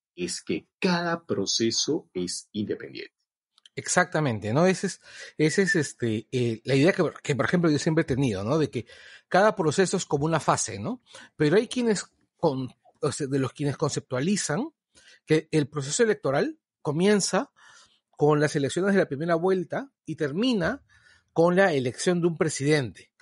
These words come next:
Speaker 2: Es decir, no, no consideran que cada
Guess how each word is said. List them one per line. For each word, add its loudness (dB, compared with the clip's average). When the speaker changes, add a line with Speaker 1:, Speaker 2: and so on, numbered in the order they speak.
Speaker 2:
Es -2
decir, 2
no, 2
no 0
consideran 2
que -4
cada 2